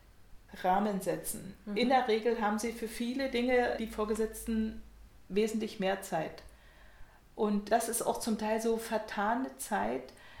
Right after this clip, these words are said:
Speaker 1: dass die Gewissenhaften und Stetigen schon eine Meinung hätten. Da sie aber vorher nicht informiert worden sind,
Speaker 2: Hm.
Speaker 1: sind,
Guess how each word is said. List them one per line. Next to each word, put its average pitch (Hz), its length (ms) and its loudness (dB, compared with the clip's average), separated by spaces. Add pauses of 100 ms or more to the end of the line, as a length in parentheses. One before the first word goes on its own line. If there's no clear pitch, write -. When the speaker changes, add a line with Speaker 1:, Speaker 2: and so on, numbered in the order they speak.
(220)
Speaker 1:
dass 202 400 -2
die 196 400 -4
Gewissenhaften 240 640 2
und 208 140 -2
Stetigen 214 680 -2
schon 240 460 0
eine 208 220 2
Meinung 202 340 0
hätten. 202 400 -6 (680)
Da 208 180 0
sie 214 180 -2
aber 208 240 0
vorher 214 420 0
nicht 220 240 0
informiert 214 560 -2
worden 196 240 0
sind, 247 440 -2 (240)
Speaker 2:
Hm. 208 260 -8
Speaker 1:
sind, 226 320 0